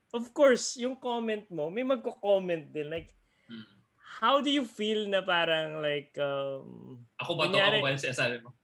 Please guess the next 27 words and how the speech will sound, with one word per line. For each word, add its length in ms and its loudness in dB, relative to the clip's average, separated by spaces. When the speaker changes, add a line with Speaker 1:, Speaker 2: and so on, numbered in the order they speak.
Speaker 2:
<laughs> 600 -2
Speaker 1:
No, 100 2
no, 120 6
no. 140 8
Na, 160 0
you 120 0
know, 100 6
like, 260 4
I 160 2
think, 200 -2
like, 220 2
with, 220 2
like, 160 4
everybody. 600 2
Kasi 540 -2
hindi 240 2
lahat 280 2
pare-pareho. 680 2
Ako, 560 2
kasi 220 -4
pag 200 0
ganun, 300 4
parang 260 2
you're, 160 4
like, 160 4
insinuating, 880 4
like, 320 0